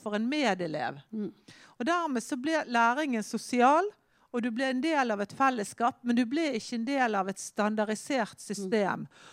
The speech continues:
Speaker 1: Og dermed så fikk du jo inn veldig mye av den kunnskapen og basiskunnskapen og historikk. Du kan lære mye av historie gjennom et, eh, fiol-, et, et, et musikkstykke. Hva historisk tekst er det kommet? Hvordan er det bygget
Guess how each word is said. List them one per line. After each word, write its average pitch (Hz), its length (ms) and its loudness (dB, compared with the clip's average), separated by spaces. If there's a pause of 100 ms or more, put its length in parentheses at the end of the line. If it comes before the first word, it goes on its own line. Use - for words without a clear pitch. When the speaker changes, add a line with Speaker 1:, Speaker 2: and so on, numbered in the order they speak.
(120)
Speaker 1:
Og 240 60 0
dermed 311 320 2
så 262 120 -6
fikk - 380 -8
du 240 80 0
jo 220 180 4
inn 269 300 0
veldig 262 340 2
mye 254 400 4
av 262 280 6
den 247 200 2
kunnskapen 220 840 -2
og 208 80 2
basiskunnskapen 214 920 -2
og 208 80 -2 (340)
historikk. 262 640 0
Du 220 100 -2
kan 226 160 2
lære 226 240 2
mye 262 220 2
av 214 140 4
historie 214 720 6 (220)
gjennom 214 500 2
et, 175 220 -6
eh, 175 180 -6
fiol-, 214 380 0
et, 208 200 -4
et, 196 220 -8
et 196 140 -8
musikkstykke. 220 840 -2 (400)
Hva 254 80 2
historisk 240 560 0
tekst - 360 -6
er 208 40 -6
det 202 140 -6
kommet? 262 280 -2
Hvordan 226 380 0
er 208 60 -2
det 202 120 -2
bygget 202 400 -2